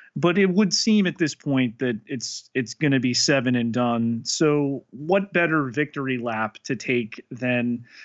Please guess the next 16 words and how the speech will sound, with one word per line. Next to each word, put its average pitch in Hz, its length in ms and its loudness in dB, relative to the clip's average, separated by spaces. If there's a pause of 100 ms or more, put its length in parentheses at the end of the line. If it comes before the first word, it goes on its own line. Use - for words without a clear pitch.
(140)
you 135 120 0
know, 113 360 -2 (320)
uh, 113 300 2
they're 110 160 -2
gonna 120 180 0
bring 120 300 -2
a 117 60 0
fan 123 520 2
and 120 120 2
a 120 80 2
guest 117 640 0
to 143 120 0
the 120 100 -4
set. - 600 -2
They've, 113 560 -2 (160)
uh, 104 380 -2